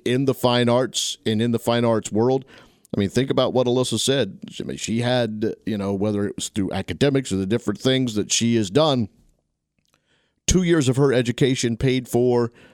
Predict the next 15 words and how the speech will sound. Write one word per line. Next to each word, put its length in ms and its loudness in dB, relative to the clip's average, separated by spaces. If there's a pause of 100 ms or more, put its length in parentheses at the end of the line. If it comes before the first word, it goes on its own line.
(180)
free. 1160 2 (360)
Mom 240 -2
and 100 0
Dad, 240 0
doesn't 200 0
that 160 -2
sound 280 -2
good? 260 -2
Free, 540 0 (460)
that 200 -2
F 220 -4
R 240 0
E 260 0
E 40 0
word? 420 0